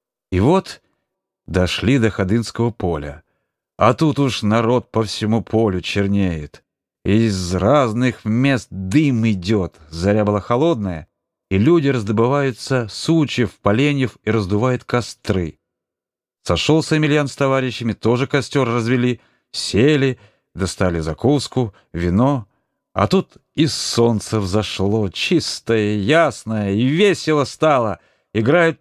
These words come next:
песни, болтают, шутят, смеются, всему радуются, радости ожидают.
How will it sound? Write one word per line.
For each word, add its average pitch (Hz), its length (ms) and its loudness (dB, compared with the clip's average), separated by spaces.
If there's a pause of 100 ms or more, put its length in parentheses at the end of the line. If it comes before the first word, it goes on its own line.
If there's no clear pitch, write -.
песни, 156 460 0
болтают, 143 720 0
шутят, 151 440 -2
смеются, 151 560 0
всему 170 320 0
радуются, 143 640 0
радости 156 600 0
ожидают. 127 760 0